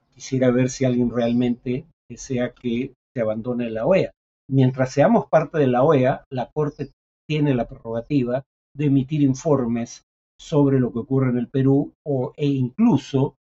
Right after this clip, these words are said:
puede derivar esos casos a la Corte para que actúe, eh, y, y ahí sí adopte decisiones vinculantes que no puede adoptar la Comisión Interamericana.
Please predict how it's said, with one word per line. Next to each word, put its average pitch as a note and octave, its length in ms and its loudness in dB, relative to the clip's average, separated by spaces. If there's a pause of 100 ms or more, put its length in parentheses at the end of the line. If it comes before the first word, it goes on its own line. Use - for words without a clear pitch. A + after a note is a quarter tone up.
(400)
puede C3 720 2
derivar B2+ 420 0
esos C3 260 -6
casos C3 560 -4 (200)
a C3 100 0
la A#2+ 220 -4 (300)
Corte G#3 360 2
para A2+ 260 -12
que - 140 -10
actúe, C3+ 640 0 (180)
eh, A2 760 -14 (100)
y, A#2+ 240 -10 (180)
y C3+ 100 0
ahí B2+ 200 2
sí C3+ 220 2
adopte B2+ 580 -4 (340)
decisiones C3 460 0
vinculantes C#3 560 -2
que - 100 -18
no A#2+ 120 -10
puede B2+ 240 -6
adoptar C3 360 -2
la A#2+ 80 -4
Comisión A2 500 -10
Interamericana. A2 840 -4